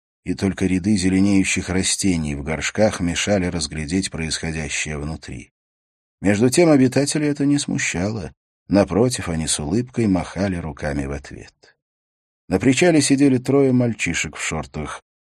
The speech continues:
Мокрые, они только что искупались в коричневой воде и теперь что-то кричали им. Крамли добродушно погрозила им кулаком, а гребец усмехнулся. "Что они кричат?" —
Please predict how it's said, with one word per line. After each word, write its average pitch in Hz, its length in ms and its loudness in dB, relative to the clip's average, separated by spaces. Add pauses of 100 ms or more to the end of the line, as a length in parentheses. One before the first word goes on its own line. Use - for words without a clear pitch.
(120)
Мокрые, 131 440 4
они 113 140 4
только 110 340 2
что 98 240 2
искупались 98 640 0
в - 60 -14
коричневой 90 600 0
воде 95 400 0 (300)
и 101 100 2
теперь 127 300 4
что-то 107 380 0
кричали 65 580 -4
им. 50 280 -12 (360)
Крамли 156 400 2
добродушно 117 600 2
погрозила 101 520 0
им 90 140 2
кулаком, 107 640 0 (260)
а 95 120 0
гребец 92 500 0
усмехнулся. 73 880 -6 (540)
"Что 107 340 2
они 92 180 4
кричат?" — 87 600 -4